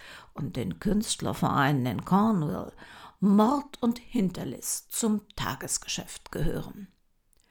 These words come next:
Glaubt man den Barnaby-Krimis, ist Midsommar ein einziger Friedhof. Und selbst sein Kollege in Venedig, Kommissario Guido Brunetti,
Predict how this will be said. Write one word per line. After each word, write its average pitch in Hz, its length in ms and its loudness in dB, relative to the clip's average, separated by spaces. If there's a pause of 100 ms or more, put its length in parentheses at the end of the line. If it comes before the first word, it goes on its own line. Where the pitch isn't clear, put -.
(580)
Glaubt 165 420 4
man 143 180 0
den 131 220 -2
Barnaby-Krimis, 226 1300 0 (160)
ist - 340 4
Midsommar 175 760 0
ein - 220 -8 (160)
einziger 220 600 0
Friedhof. - 720 -6 (460)
Und 247 160 6
selbst 247 320 6
sein 214 180 4
Kollege 220 540 6
in 160 200 -4
Venedig, 190 720 0
Kommissario 240 720 2
Guido 240 720 0
Brunetti, 214 800 -2